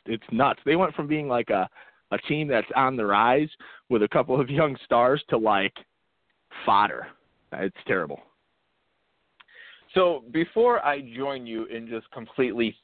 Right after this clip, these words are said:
Speaker 2: thumping the Washington Wizards, I do want to start with a positive note, which is,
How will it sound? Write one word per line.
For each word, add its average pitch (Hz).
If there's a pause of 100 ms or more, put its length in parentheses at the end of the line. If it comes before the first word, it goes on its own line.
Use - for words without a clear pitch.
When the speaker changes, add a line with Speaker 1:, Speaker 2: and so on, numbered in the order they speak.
Speaker 2:
thumping 113
the 107
Washington 104
Wizards, 101 (360)
I 139
do 196
want 226
to -
start 139 (160)
with 131
a 123
positive 120
note, 110
which 117
is, 131